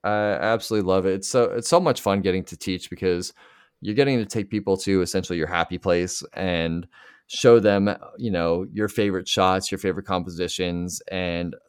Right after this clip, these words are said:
you know, for me, what I really love is when somebody comes to me and I, I, in our meet and greet, I always say, "Hey, what is your, what's your unicorn shot? Like, if you were to walk away from this experience getting one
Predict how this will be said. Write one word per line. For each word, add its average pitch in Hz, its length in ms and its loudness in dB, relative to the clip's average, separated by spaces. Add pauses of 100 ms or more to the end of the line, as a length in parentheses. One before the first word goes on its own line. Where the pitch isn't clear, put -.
(140)
you 117 100 -4
know, 90 120 -4
for - 140 -6
me, 113 220 0
what 101 200 2
I 92 80 2
really 92 280 0
love 87 320 -2
is 90 380 -6
when 92 140 -4
somebody 95 260 -4
comes 92 300 -6
to 85 80 -8
me 85 180 -4
and 80 180 -6
I, 110 120 -2
I, 110 280 -2
in 120 120 -2
our 113 120 4
meet 117 200 2
and 117 100 -2
greet, 92 260 -4
I 98 100 0
always 98 300 2
say, 92 300 0
"Hey, 110 220 2
what 101 320 2
is 95 260 -4
your, 90 300 -2 (760)
what's 127 200 0
your 120 100 4
unicorn 95 460 0
shot? - 320 -8
Like, 85 180 -10
if 92 100 -14
you 120 120 0
were 127 40 2
to 120 80 2
walk 104 260 4
away 90 440 2 (480)
from 95 380 2
this 104 260 0
experience 90 680 -4
getting 82 380 -4
one 92 500 -2